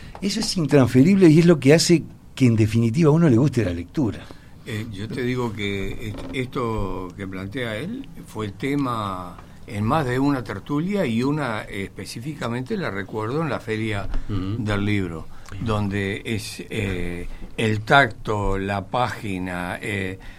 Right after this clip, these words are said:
Speaker 2: la relación que tenés con ese objeto que te está esperando y que lo guardaste y lo pusiste a dormir y lo despertás cuando quieras y vos también te despertás con él.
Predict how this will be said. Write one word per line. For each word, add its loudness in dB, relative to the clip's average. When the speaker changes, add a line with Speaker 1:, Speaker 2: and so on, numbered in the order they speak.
Speaker 2:
la 4
relación 2
que -4
tenés 2
con -6
ese -8
objeto -6
que -8
te -10
está -4
esperando -2
y -8
que -8
lo -6
guardaste -6
y -6
lo -8
pusiste -12
a -2
dormir -6
y -6
lo 0
despertás -6
cuando 0
quieras -2
y 0
vos 0
también -2
te -4
despertás -8
con -10
él. -12